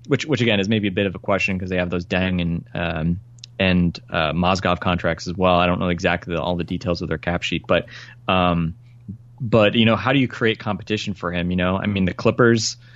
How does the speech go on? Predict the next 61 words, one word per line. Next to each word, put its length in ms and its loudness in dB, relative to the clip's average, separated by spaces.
I 20 -10
think 160 0
Paul 140 2
George 260 4
was, 140 -2
was 260 0
actually 260 -2
a 40 -12
Clippers 340 -6
fan 220 0
growing 260 2
up. 220 2
<laughs> 80 0
So, 400 0
like, 200 2
but, 100 -2
like, 140 0
the 60 -10
Clippers, 340 2
I 20 4
mean, 160 4
it's 100 -2
like 120 0
when 100 2
they 80 4
had 160 4
the, 120 2
you 180 -2
know, 80 0
the, 200 -4
the 60 -8
Carmelo 320 2
Anthony 320 0
trade 260 0
rumors, 300 -2
like, 140 -2
the, 100 -10
the 140 -6
Clippers 300 2
don't 120 4
really 160 6
have 340 0
trade 280 2
assets 480 -2
that, 240 -4
you 100 -4
know, 120 2
would 180 0
make 400 0
a 60 -8
team 200 0
like 140 2
Indiana 440 4
actually 360 0
feel 180 -2
good 200 2
about 220 0
what 120 -6
they 120 -4
got. 380 -2
Um, 400 0